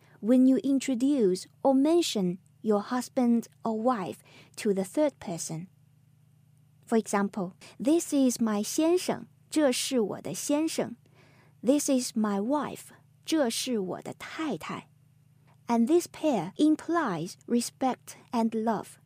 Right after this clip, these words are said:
but you seldom use this title to call each other. If you want to call each other, use the third pair. 老公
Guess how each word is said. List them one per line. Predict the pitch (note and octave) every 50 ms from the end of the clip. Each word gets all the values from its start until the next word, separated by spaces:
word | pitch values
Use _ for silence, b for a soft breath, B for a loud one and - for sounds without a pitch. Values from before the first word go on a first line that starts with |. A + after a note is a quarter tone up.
| _ _ _
but | - C4 B3+
you | B3 B3+ C4 C4
seldom | - - - D#4 D#4 D4 - D4 C#4 C4+ B3+
use | C#4+ E4+ F4+ -
this | F4 D#4 - -
title | - B3+ A#3 A3+ G#3+ - G#3 F#3+
to | - A3+
call | - - B3+ A#3+ B3
each | A#3+ A3+ - -
other. | C4 B3+ A#3+ - - - - _ _ _ _
If | - A3+ -
you | C#4 C4+
want | B3+ C#4 D4 D4
to | - D#4
call | - - C#4 D#4 E4+
each | F4+ F4+ - - A3
other, | F#3 E3+ E3+ - G3 B3+ - - _ _ _ _ _ _ _ _ _ _ _ _
use | G3+ A3+ A#3 A#3+ A3+ -
the | - C4+
third | - - - C4+ B3+ B3+ - _
pair. | - - C4 G3 D#3+ G#2 - - _ _ _ _ _ _ _ _ b b b b b b b b
老 | b G3+ G#3 G3+ F#3+ F3 E3 - - - _
公 | - C#4+ D4 D#4 D#4+ E4 E4 E4+